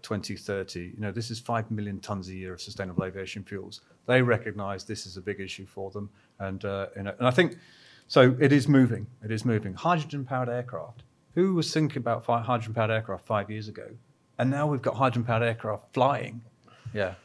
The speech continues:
the rate of change is, you know, and, and government, and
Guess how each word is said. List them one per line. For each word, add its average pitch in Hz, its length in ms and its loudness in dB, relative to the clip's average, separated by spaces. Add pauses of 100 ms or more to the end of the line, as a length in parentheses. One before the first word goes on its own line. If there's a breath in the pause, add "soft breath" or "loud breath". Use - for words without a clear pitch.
the 127 100 2
rate 147 240 8
of 110 80 -2
change 98 440 -6
is, 104 300 -8
you 113 60 -10
know, 98 240 -4
and, 113 240 -6
and 113 160 -6 (300 soft breath)
government, 151 360 2
and 127 240 0